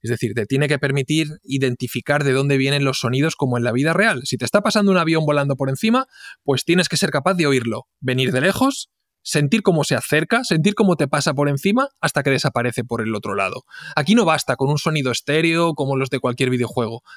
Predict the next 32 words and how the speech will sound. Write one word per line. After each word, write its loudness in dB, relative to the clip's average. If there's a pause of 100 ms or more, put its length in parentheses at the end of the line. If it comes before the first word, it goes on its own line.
(180)
Necesitamos 0
trabajar 0
con 0
herramientas 0
especiales -2
que -10
nos -10
permitan, -2 (420)
pues, -8
generar -2
esos -2
sonidos -2
esféricos -4
o -2
binaurales. -2 (480)
Tenemos -2
que -4
conseguir 0
que -6
el 0
usuario, 2 (160)
al -2
final, 0
que -4
crea 2
que 2
un 4
objeto -2
concreto -2
de 2
la 0
escena -2